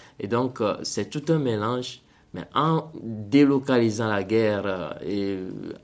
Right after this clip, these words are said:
en donnant comme étiquette une guerre religieuse, eh bien, on laisse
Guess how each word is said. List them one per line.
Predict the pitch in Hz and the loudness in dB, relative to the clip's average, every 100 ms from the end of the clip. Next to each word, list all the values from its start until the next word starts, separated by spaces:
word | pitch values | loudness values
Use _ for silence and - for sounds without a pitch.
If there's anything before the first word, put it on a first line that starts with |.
| - | -8
en | 104 101 | -6 -4
donnant | 101 120 120 120 | 2 2 2 0
comme | 123 113 135 | 2 2 4
étiquette | 135 135 110 117 110 | 2 0 -2 0 0
une | 117 107 | -2 -2
guerre | 107 95 95 | -2 -2 -2
religieuse, | 104 101 90 107 131 139 - - - - - | 0 -2 -2 0 0 -2 -12 -20 -20 -8 -4
eh | |
bien, | 113 113 117 - | 0 0 0 -2
on | 127 | 0
laisse | 120 113 131 147 - - | 2 4 4 0 -4 0